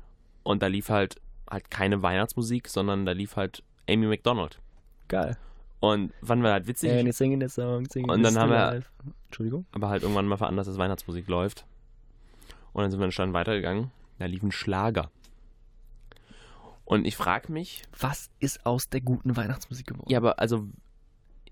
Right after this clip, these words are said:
Speaker 1: klar, Weihnachtsmusik meint nicht jeder, aber warum laufen denn Schlager?
Speaker 2: Warum läuft Amy McDonalds auf dem Weihnachtsmarkt?
Speaker 1: Ja,
Speaker 2: Also,
Speaker 1: aber
Speaker 2: sorry, aber wenn ich auf den Weihnachtsmarkt gehe, dann,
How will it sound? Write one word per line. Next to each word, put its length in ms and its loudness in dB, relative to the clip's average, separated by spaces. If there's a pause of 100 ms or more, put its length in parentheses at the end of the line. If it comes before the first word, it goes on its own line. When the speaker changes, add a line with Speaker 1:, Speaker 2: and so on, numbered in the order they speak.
(160)
Speaker 1:
klar, 320 0
Weihnachtsmusik 460 0
meint 220 -2
nicht 120 -8
jeder, 320 2
aber 220 2
warum 260 2
laufen 260 2
denn 140 0
Schlager? 720 0 (920)
Speaker 2:
Warum 360 0
läuft 300 -2
Amy 100 2
McDonalds 580 0
auf 100 -12
dem 120 -4
Weihnachtsmarkt? 640 -10
Speaker 1:
Ja, 60 -2
Speaker 2:
Also, 140 4
Speaker 1:
aber 120 2
Speaker 2:
sorry, 260 0
aber 160 4
wenn 100 4
ich 100 -2
auf 60 0
den 80 -2
Weihnachtsmarkt 440 0
gehe, 100 4
dann, 220 4